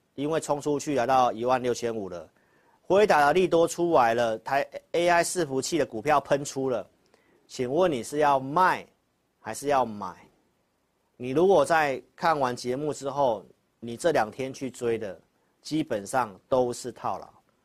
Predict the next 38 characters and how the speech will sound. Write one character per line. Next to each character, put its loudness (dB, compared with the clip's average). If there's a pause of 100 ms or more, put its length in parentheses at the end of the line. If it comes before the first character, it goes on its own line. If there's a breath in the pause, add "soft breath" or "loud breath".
(640)
所 -2
以 4
观 4
众 4
朋 2
友， 4
重 0
点 -2
是 -2
你 -4
要 2
提 -12
前 -8
领 -18
先。 -14 (1300 soft breath)
行 0
情 0
我 2
跟 2
你 -2
讲 0
什 -4
么 -8
呢？ -10
五 -2
月 4
二 6
十 -4
号， 4
我 -6
周 2
六 4
直 -6
播 -2
告 -2
诉 -10
大 -4
家， -8